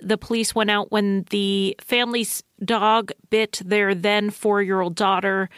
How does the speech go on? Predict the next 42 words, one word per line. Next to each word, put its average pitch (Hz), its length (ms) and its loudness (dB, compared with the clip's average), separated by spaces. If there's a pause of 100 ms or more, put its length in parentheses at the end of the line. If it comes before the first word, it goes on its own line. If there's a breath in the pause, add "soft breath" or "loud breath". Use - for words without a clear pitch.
(320 loud breath)
The 220 80 -2
daughter 220 320 0
needed 208 320 2
stitches 226 540 0
and 202 120 0
the 190 60 0
dog 180 260 -2
was 160 140 -8
put - 220 -10
down. 180 500 -2 (520 soft breath)
When 240 260 2
this 349 260 2
incident 247 480 0
occurred, 196 640 0
they 247 160 2
were 381 160 2
only 233 240 0
in 208 100 0
the 190 100 0
home 277 320 0
for 175 260 -2
a 175 60 0
year. 180 600 0 (260)
Even 320 440 2
if 285 280 0 (140)
police 247 540 0
entered 214 500 0
the 214 140 0
home 220 320 0
to - 120 -6
check 202 300 -4
on 202 80 -2
the 196 100 0
dog 190 300 0
bite 226 220 0
situation, 247 720 0 (480 loud breath)
the 285 80 0
place 320 340 0
wouldn't 269 300 0
have 226 240 -2
been 233 240 4
the 226 340 0